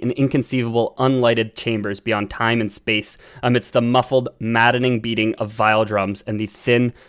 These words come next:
monotonous whine of accursed flutes." Uh, so the first, the first of the outer gods, uh, great, first of his name, uh, Azathoth. Uh, he was the first one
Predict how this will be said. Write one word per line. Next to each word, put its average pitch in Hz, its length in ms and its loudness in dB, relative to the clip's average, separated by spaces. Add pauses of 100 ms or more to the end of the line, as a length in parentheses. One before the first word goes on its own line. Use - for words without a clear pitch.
monotonous 113 600 0
whine 104 520 -2
of 110 100 -4
accursed 107 500 -6
flutes." - 680 -16 (1080)
Uh, 113 300 0 (260)
so 156 300 2 (180)
the - 80 -2
first, - 380 4 (160)
the 127 80 -12
first 196 300 2
of 139 120 4
the 127 380 0
outer 127 240 2
gods, 107 440 -2 (120)
uh, 107 300 2
great, 127 440 2
first 175 220 0
of 156 80 0
his 123 100 2
name, 113 300 -2 (420)
uh, 113 240 2
Azathoth. 131 680 2 (260)
Uh, 107 360 -12
he - 80 -12
was 110 160 -6
the 117 100 -2
first 135 380 0
one 123 500 2